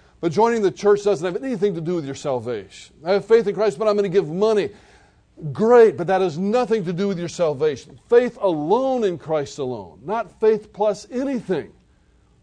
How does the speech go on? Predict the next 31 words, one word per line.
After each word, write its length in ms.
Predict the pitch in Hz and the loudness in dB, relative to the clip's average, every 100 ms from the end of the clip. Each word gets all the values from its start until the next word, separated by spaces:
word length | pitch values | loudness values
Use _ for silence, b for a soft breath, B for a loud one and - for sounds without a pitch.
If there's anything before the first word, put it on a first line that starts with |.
| _ _ _ _ _ _ _ _ _ | _ _ _ _ _ _ _ _ _
So 160 | - 202 | 2 6
there, 220 | 214 208 | 6 4
there's 240 | 190 180 | 2 0
actually 320 | 262 208 214 | 0 0 0
a, 100 | 170 226 | 0 -2
even 160 | 220 208 | -2 0
a 80 | 165 | -2
deeper 460 | 120 247 269 233 | -2 -4 -4 -6
significance 880 | - 190 160 170 160 156 139 127 - | -4 -4 -2 -4 -4 -10 -10 -14 -10
to 100 | 170 | -8
the 120 | 139 | -8
John 280 | 127 165 165 | -4 -4 -2
nineteen 420 | 160 156 - 156 | -6 -8 -6 -8
thirty 280 | - 170 143 | -4 -4 -4
phrase, 580 | 131 185 208 196 120 107 | -4 -2 -2 -2 -4 -8
"Tetelestai, 800 | - 175 - 180 143 127 147 190 | -4 -4 0 0 -2 -4 -6 0
it 120 | 180 | -2
is 140 | 139 | -2
finished," 600 | - 220 226 139 - - _ b b b b b b b | -4 -2 0 -2 -8 -20 _ b b b b b b b
than 180 | 180 180 | -2 2
just 240 | 185 - | 2 0
simply 320 | - 226 196 180 | -6 -6 -2 0
mission 320 | 190 175 156 | -2 -2 -12
accomplished. 540 | 143 196 208 175 156 | -6 -4 -4 -6 -8
He 120 | 185 | -8
did 220 | 147 202 185 | 2 4 4
what 160 | 190 | 0
he 60 | 165 | -2
came 280 | 175 185 139 | -4 -6 -6
to 100 | 131 | -10
do. 380 | 123 226 190 | -4 -2 -2